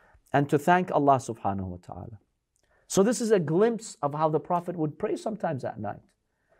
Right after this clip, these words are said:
In difficulty, in near starvation, that's how he would pray. But it is the salah, my dear brothers and sisters, that gave energy to the Prophet.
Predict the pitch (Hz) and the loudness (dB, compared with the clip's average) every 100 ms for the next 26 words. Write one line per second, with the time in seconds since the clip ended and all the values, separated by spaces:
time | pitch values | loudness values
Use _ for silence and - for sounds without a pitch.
0 | - 160 156 170 175 165 156 143 - 135 | 2 4 6 6 2 -4 -4 -4 -6 -6
1 | 123 120 120 117 117 _ - 139 156 170 | -6 -6 -6 -6 -8 _ -2 2 4 4
2 | 156 - 160 143 127 165 165 - 139 127 | 0 -2 0 0 0 0 -2 -4 -4 -6
3 | _ _ _ 180 190 190 180 175 175 180 | _ _ _ -8 -4 0 2 0 -2 -4
4 | - 220 - _ _ _ _ _ _ _ | -8 -8 -14 _ _ _ _ _ _ _
5 | _ _ 143 170 175 202 165 165 - - | _ _ 4 6 6 4 2 -4 -4 0
6 | 139 151 147 131 120 131 135 135 143 117 | 4 6 4 0 -4 -2 0 2 0 -2
7 | 113 139 151 - 180 185 - _ _ - | -6 -8 -8 -4 -4 -4 -10 _ _ -2
8 | 127 113 127 117 - 139 127 113 95 - | 0 2 0 0 0 0 0 -4 -8 -10
9 | 92 - 87 - - | -14 -12 -14 -14 -20